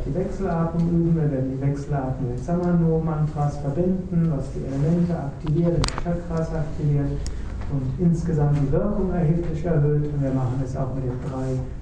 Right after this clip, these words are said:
Bandhas, Mula Bandha, Ja-, Uddiyana Bandha, Jalandhara Bandha. Und wir werden das gerade jetzt eins, zwei, zwei Runden lang so probieren. Das geht dann so, einatmen, Bauch hinaus, Brust hinaus.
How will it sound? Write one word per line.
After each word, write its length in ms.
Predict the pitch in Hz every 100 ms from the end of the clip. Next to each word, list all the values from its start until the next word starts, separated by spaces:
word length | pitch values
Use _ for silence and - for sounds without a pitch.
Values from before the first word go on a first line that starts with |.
| - -
Bandhas, 640 | 170 190 202 180 175 170 - 147
Mula 300 | 160 156 147
Bandha, 420 | 143 143 139 135 -
Ja-, 200 | 139 - 165
Uddiyana 400 | 156 143 139 139
Bandha, 320 | 131 127 123 123
Jalandhara 540 | 123 170 190 180 170
Bandha. 400 | 151 147 143 139 143 - - - - -
Und 120 | 139
wir 100 | 135
werden 180 | 143 139
das 160 | 127 131
gerade 280 | - 147 147
jetzt 160 | 143 147 147
eins, 220 | 143 143 143
zwei, 420 | - - 147 156 151 151 - - - -
zwei 140 | 165 165 160
Runden 460 | 175 175 170 160 147
lang 320 | 143 147 139 - -
so 240 | 139 131 131 - - - -
probieren. 680 | 147 135 175 233 208 208 208 170
Das 200 | 143 -
geht 160 | 147 143
dann 200 | 131 131
so, 240 | 147 156
einatmen, 540 | 143 139 135 131 131 139
Bauch 320 | 143 151 151
hinaus, 340 | 147 143 139 - -
Brust 320 | 190 180 -
hinaus. 400 | 170 160 160 151